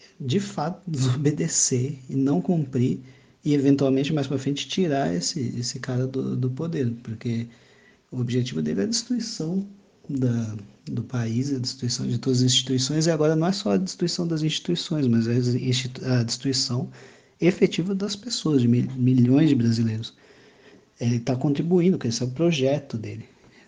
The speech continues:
Ele deixou de ser só um miliciano, é, que já não é muito,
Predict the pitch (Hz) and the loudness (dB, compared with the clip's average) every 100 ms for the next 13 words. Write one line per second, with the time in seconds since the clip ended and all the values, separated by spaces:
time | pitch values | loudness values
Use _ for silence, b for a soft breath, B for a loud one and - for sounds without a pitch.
0 | - 127 123 120 127 131 131 123 123 151 | -10 -4 0 2 0 0 2 4 4 2
1 | 156 151 - 123 - 127 131 127 120 127 | 2 2 2 2 2 2 2 2 2 2
2 | 120 120 - - 120 113 147 214 233 B | 2 2 0 0 2 2 0 -2 -4 B
3 | B B B B B B 214 196 117 110 | B B B B B B -10 -4 -2 0
4 | - 135 139 139 127 135 127 117 - | 6 8 10 8 8 6 6 4 2